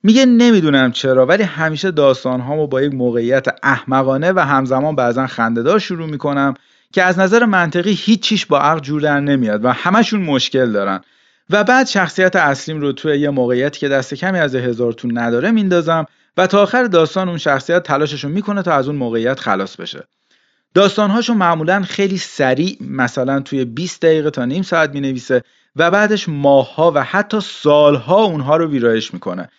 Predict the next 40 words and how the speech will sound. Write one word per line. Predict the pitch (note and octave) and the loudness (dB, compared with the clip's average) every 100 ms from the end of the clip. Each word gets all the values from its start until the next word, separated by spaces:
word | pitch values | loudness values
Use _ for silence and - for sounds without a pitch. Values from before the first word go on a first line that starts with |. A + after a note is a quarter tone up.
| _ _ _ _ - | _ _ _ _ 2
عادت | G3+ A#3 G#3 | 4 4 4
داره | G3+ G#3 | 2 2
موقع | F3+ D3+ E3 | 2 4 2
ویرایش | C#3+ B2+ B2 C3 F#3+ | 2 0 0 0 -2
داستان‌هاشو | F3+ C#3+ B2+ B2+ B2 C#3 C#3+ | 0 2 2 -2 -6 -8 -4
با | A#2+ | -4
صدای | - A#2+ C3 | -4 -4 -2
خیلی | A#2 - A3+ G#3 E3 | -2 0 2 4 4
بلند | C3 C3+ C#3 B2+ | 4 4 2 0
برای | A#2 | -2
خودش | A#2 A#2+ A2 | -2 -4 -6
بخونه | - F3 F#3+ G3 G3+ - _ _ _ | -2 -4 -2 0 0 -2 _ _ _
و | E3+ | 0
اینطوری | A3 G#3+ G#3+ A3 B3+ | 2 2 0 -2 0
ماه‌ها | A#3 F3+ F3+ F3 C#3+ G#3 | 0 2 2 2 0 -4
اینقدر | - E3 E3 F3 G3 F3+ - | -4 -8 -4 0 0 0 -2
از | C#3 | -4
اون | D#3 | -2
داستان‌ها | C#3 B2+ B2+ B2 A#2 C3 | 2 2 0 -6 -6 -6
چیزهایی | B2+ A2 B2 A#2+ | -8 -8 -4 -4
رو | A2+ | -2
کم | C#3 B2 | -4 -2
می‌کنه | G#2+ A2 A#2 | -4 -4 -2
و | B2+ - | 0 -2
اینقدر | F3+ F3 F3 G3+ G#3+ E3+ | -2 -2 0 2 2 2
به | D3 | 0
اون | D3 D3+ | 0 2
داستان‌ها | C3+ C3 C3 B2+ | 2 2 0 -4
چیزهایی | B2 B2 C3 B2+ | -4 -4 -2 0
رو | A#2+ | 0
اضافه | A#2 A#2+ F#3+ | 0 -2 -2
می‌کنه | G#3+ F#3 E3 D#3+ C#3+ _ _ | -4 -2 -2 -2 -4 _ _
تا | A3 | 2
بالاخره | A3+ G#3 G3+ G3+ | 4 4 4 2
حس | G3+ F#3+ | 2 -2
کنه | F#3 F3 | -4 -4
که | E3+ | 0
داستان | C3+ A#2 A#2 B2 | 2 2 -2 -4
تموم | B2 G2+ F#2+ | -4 -4 -6
شده. | - E2+ - | -8 -12 -12